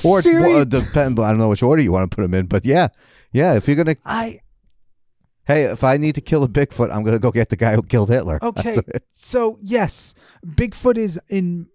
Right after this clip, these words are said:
Speaker 2: m-, the mainstream media more, but that just goes back to what I said, as anyone could just fake Bigfoot.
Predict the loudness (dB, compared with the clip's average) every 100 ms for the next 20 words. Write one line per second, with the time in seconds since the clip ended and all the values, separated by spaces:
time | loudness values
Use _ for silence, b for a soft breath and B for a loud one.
0 | _ _ -10 -4 -4 -2 -2 0 2 0
1 | -2 -4 -2 -2 0 0 0 0 0 -2
2 | -2 -2 0 -2 0 -2 0 2 2 2
3 | 0 0 -2 -4 -2 -4 -4 -2 -2 -2
4 | -4 -12 b b b 0 0 -2 -4 0
5 | 0 2 2 2 0 0 -2 0 0 0
6 | -6 0 0 0 -2 -2 -2 -2 -2